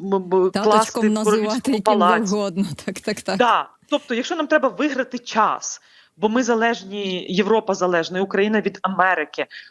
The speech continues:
Speaker 1: але все одно має бути стратегія. Тобто за-, не може далі продовжуватися. Ми далі залежимо від С Ш А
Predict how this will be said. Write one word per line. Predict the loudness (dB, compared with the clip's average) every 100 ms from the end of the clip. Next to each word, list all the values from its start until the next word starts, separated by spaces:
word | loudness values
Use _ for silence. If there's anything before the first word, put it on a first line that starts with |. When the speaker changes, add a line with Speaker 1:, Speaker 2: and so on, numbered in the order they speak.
| -4
Speaker 1:
але | -2 0
все | -2
одно | -2 0
має | 0
бути | -2 -6
стратегія. | -8 -8 -2 -2 -2 -6 -10 _ _ _ -6
Тобто | -4 -2 0
за-, | 0 0
не | -2
може | 0 0 -2
далі | -2 0 0
продовжуватися. | -2 -4 -2 -2 -2 -4 -6 -4
Ми | 0
далі | 0 0 -2
залежимо | -2 -2 -2 -10
від | -8
С | -4
Ш | 0
А | 0